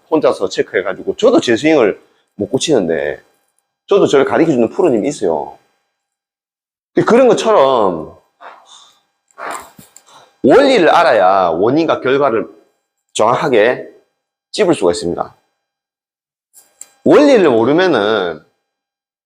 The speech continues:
원인과 결과를 못 만들어요, 결론적으로. 그러니까 그래서 골프가 정석이 없다라고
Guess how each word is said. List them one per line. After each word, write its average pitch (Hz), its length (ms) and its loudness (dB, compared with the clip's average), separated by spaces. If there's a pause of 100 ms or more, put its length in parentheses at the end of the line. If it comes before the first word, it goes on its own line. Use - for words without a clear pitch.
원인과 165 340 4
결과를 151 380 2
못 101 140 -2
만들어요, 131 440 0
결론적으로. 92 640 -6 (1000)
그러니까 - 180 -4
그래서 247 320 2
골프가 147 580 2
정석이 139 440 -2
없다라고 147 840 0